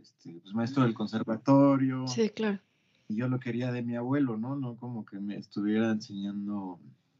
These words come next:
Speaker 1: el solfeo y, y la música clásica tan rígida. Además, era una enseñanza muy vieja escuela, ¿no?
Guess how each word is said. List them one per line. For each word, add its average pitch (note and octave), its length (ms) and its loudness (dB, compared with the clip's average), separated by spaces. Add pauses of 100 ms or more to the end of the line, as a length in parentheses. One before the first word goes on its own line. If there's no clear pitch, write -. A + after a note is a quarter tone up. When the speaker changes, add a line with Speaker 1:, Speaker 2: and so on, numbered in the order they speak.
Speaker 1:
el G#2 120 -4
solfeo A#2+ 760 2
y, F#2+ 240 -6
y F#2 320 -8
la G2+ 100 -4
música A2 300 -2
clásica A2 440 -4
tan G#2+ 200 -2
rígida. G#2+ 440 0
Además, B2+ 440 2
era C#3 120 4
una A#2+ 260 -2 (1400)
enseñanza D#3+ 580 4
muy D3 580 2
vieja B2+ 360 0
escuela, A#2+ 500 -6
¿no? G#2+ 100 -10